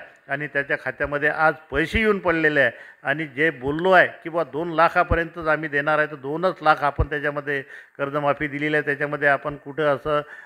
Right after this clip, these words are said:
वेगळं पर्पजपणा केलेला नाही. किंवा जर एखादं मी एक, एक पक्षाचा प्रमुख जरी असलो, तरी माझ्याकडे दोन लाख सत्तर हजार रुपये कर्ज होतं आणि त्यापैकी या सरकारनं,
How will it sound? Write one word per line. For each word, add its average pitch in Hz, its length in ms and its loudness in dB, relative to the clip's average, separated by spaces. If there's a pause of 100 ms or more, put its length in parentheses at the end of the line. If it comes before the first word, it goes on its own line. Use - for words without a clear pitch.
(160)
वेगळं 135 480 0
पर्पजपणा 151 680 0
केलेला 156 420 4
नाही. 170 200 4 (340)
किंवा 160 200 -2
जर 160 160 -2
एखादं 160 380 0
मी 160 180 -4
एक, 165 220 -2 (380)
एक 151 220 -6
पक्षाचा 151 440 0
प्रमुख 151 300 -4
जरी 190 240 6
असलो, 170 340 2 (320)
तरी 165 100 -6
माझ्याकडे 170 380 0
दोन 156 200 -2
लाख 170 160 6
सत्तर 190 460 4
हजार 175 240 4
रुपये 170 360 -2 (540)
कर्ज 160 260 0
होतं 156 600 2 (280)
आणि 156 220 -2
त्यापैकी 165 720 0
या 160 200 6
सरकारनं, 151 680 -2